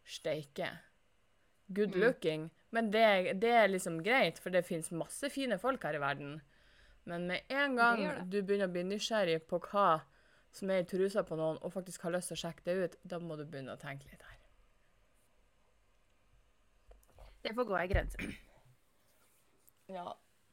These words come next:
Speaker 1: Og så he-, altså, ikke gjør sånn som min eks. Han brukte, ja, hvor mange år blir det?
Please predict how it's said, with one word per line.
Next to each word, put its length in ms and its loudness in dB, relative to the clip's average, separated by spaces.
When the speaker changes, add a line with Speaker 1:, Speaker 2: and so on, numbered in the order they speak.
Speaker 1:
Og 120 -2
så 80 2
he-, 160 6
altså, 180 0
ikke 220 -2
gjør 160 4
sånn 100 -4
som 100 -6
min 200 -2
eks. 460 -4
Han 200 0
brukte, 440 -2
ja, 140 -10
hvor 120 -16
mange 300 -4
år 180 -4
blir 220 -8
det? 240 -8